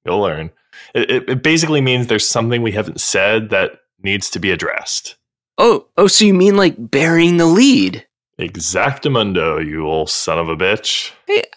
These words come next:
Speaker 2: how dare you speak of my mother in this way? But forget about that in this moment. What is this elephant or lead that y-,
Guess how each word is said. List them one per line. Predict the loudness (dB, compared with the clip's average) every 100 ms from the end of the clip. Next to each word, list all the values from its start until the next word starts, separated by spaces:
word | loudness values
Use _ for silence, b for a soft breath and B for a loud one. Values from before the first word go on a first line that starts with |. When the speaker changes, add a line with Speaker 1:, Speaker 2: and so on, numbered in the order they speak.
| _ _ _ -2
Speaker 2:
how | 2 2 2
dare | 4 6 6
you | 4 4
speak | 2 2 2 4
of |
my | 2 2
mother | 4 4 4
in | 4
this | 2 2
way? | 2 2 0 -4 _ _ _ _ _ _ _ _ _ _ _ _ _
But | -4 -4 _ _ _ _ -6
forget | 0 2 4
about | 4 2 0
that | -2 -2
in | -2
this | -4
moment. | -2 -4 -4 -8 _ _ _ _ 0
What | 2
is | 2 2
this | 0 -2 -6 -2
elephant | 2 2 2 -2 -4 -4 -2
or | 0 0
lead | -2 -8 0 2 4 4 2 0 -2 -8 -10
that | -10 -10
y-, | -14